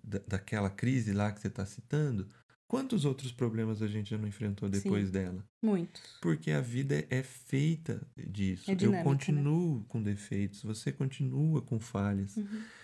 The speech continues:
Speaker 1: E
Speaker 2: A gente não vive um conto de fadas e não vai viver no conto de fadas.
Speaker 1: Só que, é,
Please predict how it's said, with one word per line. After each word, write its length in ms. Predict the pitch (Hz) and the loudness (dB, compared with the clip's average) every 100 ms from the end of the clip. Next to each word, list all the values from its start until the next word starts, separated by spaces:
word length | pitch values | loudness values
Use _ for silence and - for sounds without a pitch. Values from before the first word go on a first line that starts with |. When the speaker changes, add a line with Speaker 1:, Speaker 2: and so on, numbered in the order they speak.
| - - - | -20 -16 0
Speaker 1:
E 80 | |
Speaker 2:
A 20 | 208 | 2
gente 180 | 208 226 | 4 4
não 140 | 226 | 4
vive 220 | 226 214 | 4 2
um 100 | 214 | 0
conto 280 | 208 196 196 | -2 -2 -2
de 100 | 190 | -6
fadas 520 | - 196 196 208 220 | -4 -2 -2 0 2
e 60 | 220 | 6
não 200 | 226 320 | 6 6
vai 260 | 294 247 | 6 6
viver 300 | 262 262 233 | 6 2 2
no 100 | 233 | 2
conto 260 | 233 214 214 | 0 -2 -2
de 100 | 202 | -4
fadas. 400 | 208 175 160 202 | -4 -8 -8 -12
Speaker 1:
Só 320 | - - 143 147 | -10 -2 2 2
que, 440 | 147 - 98 85 - _ _ _ | 0 0 0 0 -6 _ _ _
é, 180 | - 113 | -6 -6